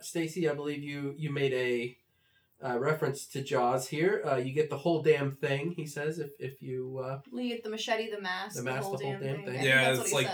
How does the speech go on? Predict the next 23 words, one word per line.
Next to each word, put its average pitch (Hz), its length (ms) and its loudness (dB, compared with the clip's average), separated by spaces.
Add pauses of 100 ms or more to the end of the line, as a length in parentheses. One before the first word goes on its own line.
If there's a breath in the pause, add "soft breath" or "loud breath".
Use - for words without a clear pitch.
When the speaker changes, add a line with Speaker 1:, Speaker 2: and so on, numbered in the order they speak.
(100)
Speaker 2:
he 220 80 -4
says. 151 280 -6
Speaker 3:
playing 151 320 2
on 131 160 0
Quint's 123 420 -2
line. 131 360 2 (260 loud breath)
That's 320 180 6
the 247 80 4
thing, 170 420 4
like, 151 360 4
so 226 280 2
much 190 220 0
of 170 140 -2
this 131 180 -4
movie 127 640 2
Speaker 2:
It's 233 240 -4 (120)
Speaker 3:
is 143 260 2
referencing 131 760 0
other 123 220 0
films 123 420 2
Speaker 2:
It's - 400 0
way 151 120 0
Speaker 1:
Mm-hmm. 143 140 0